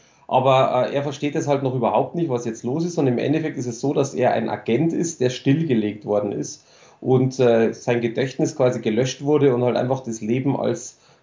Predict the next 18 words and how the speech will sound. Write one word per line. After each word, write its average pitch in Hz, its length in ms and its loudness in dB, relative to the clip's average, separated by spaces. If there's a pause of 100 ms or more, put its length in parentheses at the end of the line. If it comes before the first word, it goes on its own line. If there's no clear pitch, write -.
kleiner 131 480 4
Kiffer, 151 480 0
der 127 160 2
mit 123 160 -2
seiner 120 240 0
Freundin 123 320 2
zusammen 120 540 0
eben, 113 360 0
ähm, 107 600 0
nichts 135 240 0
anderes 127 240 2
macht 123 300 0
wie 123 80 0
rumsitzen 135 580 0
und 113 180 -2
rumlungert 147 580 2 (380)
und 151 240 0
eben 135 360 2